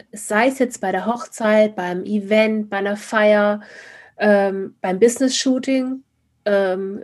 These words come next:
wo auch immer, sondern wirklich macht darauf aufmerksam und setzt Grenzen. Das ist ganz, ganz wichtig, Grenzen setzen. Und, ähm,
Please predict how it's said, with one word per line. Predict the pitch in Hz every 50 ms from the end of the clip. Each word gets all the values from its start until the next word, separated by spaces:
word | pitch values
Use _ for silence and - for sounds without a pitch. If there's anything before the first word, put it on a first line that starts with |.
| - 160
wo | 156 190 196 202 226 240 262
auch | 254 - - 214 214 214 208
immer, | - - 190 190 180 175 170 160 - _ _
sondern | 190 185 - 185 180 180 180 180 180 180 - -
wirklich | - 190 208 208 208 208 208 208 - - - - _ _ _ _ _ _ -
macht | - 208 220 214 -
darauf | 214 190 190 185 180 -
aufmerksam | - 175 185 - - 190 180 175 - - 185 175 180 -
und | - 180 175 180 185 - - _ _ - - - _ _ _ _ _ _ _ _ _ _ _ -
setzt | - - 220 208 214 - -
Grenzen. | - - 165 170 170 - - - 180 175 - _ _ _ _ _ _ _ _ _ _
Das | - 208 -
ist | 190 - -
ganz, | - 175 170 165
ganz | - 175 170 - -
wichtig, | 175 170 - - - - - -
Grenzen | - - - 170 170 170 - 180
setzen. | 170 - - - - - 185 196 - _ _ _ _ _ _ _ _ _ _ - - - - - - - _ _ _ _ _
Und, | - - 190 185 180 180 180 - -
ähm, | 185 180 175 175 175 175 180 185 180 185 196